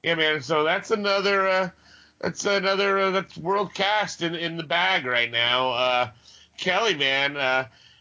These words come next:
I thought this might have been the best episode when it came to pure wrestling we got all,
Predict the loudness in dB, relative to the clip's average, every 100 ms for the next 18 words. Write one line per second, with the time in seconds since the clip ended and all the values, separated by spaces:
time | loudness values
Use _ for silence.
0 | -6 -2 0 -2 -4 -8 -6 -2 -2 -2
1 | -4 -6 -6 -8 -4 -2 -4 -4 -4 -4
2 | -6 -4 -2 -2 -4 -6 -4 -4 -4 -4
3 | -2 0 0 -2 -4 -6 -4 -2 0 0
4 | 0 0 -2